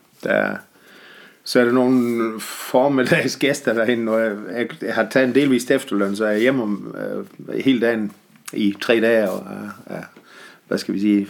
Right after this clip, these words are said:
tre hverdage. Så, øh, lægger jeg jo lidt mærke til, hvem pokker der kommer derinde. Og der kommer der så ældre mænd om formiddagen,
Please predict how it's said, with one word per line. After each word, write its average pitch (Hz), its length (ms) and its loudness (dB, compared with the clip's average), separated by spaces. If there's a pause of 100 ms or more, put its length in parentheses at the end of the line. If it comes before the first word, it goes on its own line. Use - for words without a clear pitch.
(220)
tre 104 180 2
hverdage. 104 400 2 (1120)
Så, 127 400 4 (260)
øh, 117 180 2 (180)
lægger 131 260 6
jeg 123 80 4
jo 123 60 4
lidt 135 160 2
mærke 143 180 2
til, 123 120 0
hvem 113 160 -2
pokker 139 240 2
der 113 80 0
kommer 131 260 0
derinde. 104 220 -4 (880)
Og 104 120 4
der 123 80 4
kommer 147 280 2
der 107 100 0
så 101 460 0
ældre 151 260 4
mænd 131 200 0 (280)
om 92 140 -8
formiddagen, 151 440 2